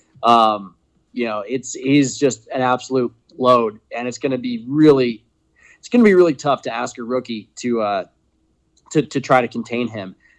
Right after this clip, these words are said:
And, uh, yeah, I, I like what you mentioned about his, his jump shooting. You know, he hasn't been effective from three this year. He's only at, uh, twenty-eight percent or twenty-seven percent.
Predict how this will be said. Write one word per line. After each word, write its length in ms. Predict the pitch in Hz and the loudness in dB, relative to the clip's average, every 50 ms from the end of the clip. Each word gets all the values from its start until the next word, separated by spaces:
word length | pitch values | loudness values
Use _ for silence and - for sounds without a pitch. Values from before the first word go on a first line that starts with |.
| _ _ _ - | _ _ _ -12
And, 400 | - 110 117 117 110 107 107 113 | -8 -6 -4 -4 -4 -4 -4 -2
uh, 240 | 113 110 107 107 - - | -2 -2 -2 -2 -2 4
yeah, 200 | 269 - 208 156 | 6 6 6 6
I, 140 | 117 139 | 6 2
I 180 | 160 170 - 151 | 2 0 0 -2
like 260 | 160 165 180 185 - | -2 -2 -2 -2 -4
what 160 | 185 160 - | -6 -8 -8
you 80 | - 131 | -8 -8
mentioned 260 | 139 139 139 135 131 | -8 -8 -8 -8 -8
about 280 | 120 123 127 120 113 - | -6 -4 -4 -4 -4 -6
his, 180 | 127 120 110 _ _ | -10 -14 -14 _ _
his 140 | - 135 123 | -16 -14 -8
jump 260 | - 135 147 170 156 | -4 -2 -2 -2 -2
shooting. 320 | - - 117 101 101 98 | -4 -8 -8 -8 -8 -8
You 80 | 110 135 | -4 -2
know, 120 | 139 143 131 | -2 -2 -2
he 220 | 113 123 143 180 | -4 -2 2 4
hasn't 340 | 185 190 233 254 277 262 - | 4 4 4 2 -2 -6 -4
been 320 | - 180 190 180 160 156 _ _ _ - - - _ _ - | -4 -2 -2 -4 -6 -10 _ _ _ -20 -20 -20 _ _ -20
effective 640 | 117 _ - 160 202 - - - 127 113 101 - _ _ _ | -16 _ -2 -2 -2 0 0 -2 -4 -4 -4 -10 _ _ _
from 180 | - 143 135 120 | -8 -6 -6 -6
three 260 | - 131 139 165 170 | -6 -4 -2 -2 0
this 240 | 143 123 113 - - | 0 -2 -4 -6 -8
year. 140 | 110 104 101 | -10 -8 -6
He's 160 | 113 123 135 | -6 -2 0
only 220 | 180 208 202 185 | 0 0 2 2
at, 180 | 147 127 - _ - | 0 0 -2 _ -6
uh, 220 | 131 123 120 113 107 | -6 -4 -4 -6 -8
twenty-eight 480 | - - - 175 165 156 151 147 147 _ | -12 -8 -6 -4 -4 -2 -4 -4 -6 _
percent 300 | 127 120 117 - - - | -14 -14 -14 -14 -10 -8
or 60 | 139 139 | -8 -8
twenty-seven 580 | - - 175 170 139 - - 156 160 147 139 | -6 -4 -2 -2 -2 0 0 0 0 0 0
percent. 460 | 123 - 107 - - 104 98 87 - | -6 -12 -16 -16 -14 -12 -12 -14 -14